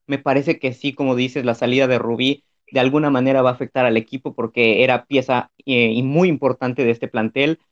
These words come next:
aunque como sea, es para buen, para bien por parte de la jugadora y por parte de, de Chivas también, que aunque pierden una jugadora, pues están enalteciendo el nombre de la institución a nivel internacional.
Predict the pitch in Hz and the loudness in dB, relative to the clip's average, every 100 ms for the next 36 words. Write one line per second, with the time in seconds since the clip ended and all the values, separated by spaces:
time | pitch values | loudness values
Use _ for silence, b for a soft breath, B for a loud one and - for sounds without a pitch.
0 | _ - 131 143 131 143 127 127 156 156 | _ -2 0 0 -2 -2 -2 0 2 2
1 | 160 143 - 127 117 127 135 139 120 113 | 0 -4 -2 0 0 0 -2 -2 -2 0
2 | 123 135 185 123 - 120 - 127 113 110 | 0 -2 -4 -8 -4 -4 -2 -2 -2 -2
3 | 120 110 123 151 156 - - 123 120 139 | -2 0 2 2 0 -6 -4 -4 -2 -4
4 | 117 110 _ _ _ 131 127 175 170 156 | -4 -6 _ _ _ -10 -4 2 2 2
5 | 135 123 131 180 180 127 123 135 147 160 | -2 0 0 0 -2 -4 -4 -2 0 2
6 | 147 147 139 131 123 156 160 123 120 117 | 2 -2 -2 0 2 2 0 -2 -4 -2
7 | 135 151 131 117 120 139 139 135 127 135 | -2 0 -2 -4 -4 0 0 2 2 0
8 | 143 135 117 113 - 123 113 123 127 131 | 0 2 2 -2 -6 -14 -10 -6 -4 -2
9 | 117 117 120 120 107 104 - 113 139 180 | 0 0 -2 -4 -6 -8 -6 -2 0 -2